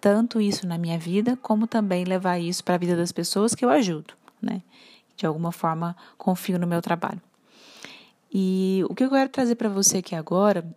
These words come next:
e que me ajudou muito ao longo do meu processo como pessoa e como profissional, é se fazer todos os dias a pergunta: quando você acorda, quando você vai começar um novo dia, as atividades que você vai desenvolver ao longo daquele dia.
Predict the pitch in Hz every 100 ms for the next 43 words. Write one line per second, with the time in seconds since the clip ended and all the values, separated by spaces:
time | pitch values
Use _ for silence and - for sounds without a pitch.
0 | - 175 - 180 175 175 175 165 175 196
1 | 196 156 156 - - 160 160 165 160 175
2 | 180 175 - 160 160 - - 160 156 147
3 | - - 180 175 - 160 160 160 - -
4 | 160 170 175 - _ - - - - -
5 | - _ _ 208 226 - 262 262 262 254
6 | 359 370 285 254 208 208 214 214 - 220
7 | 202 147 156 156 156 151 151 - - 180
8 | 165 165 - 151 156 - 190 202 196 196
9 | 208 180 160 165 185 175 170 170 170 -
10 | 175 165 180 254 269 247 175 165 165 -
11 | _ _ _ _ _ _ - - 175 175
12 | - 170 165 185 - 208 208 202 202 208
13 | 190 180 180 175 175 175 175 170 160 151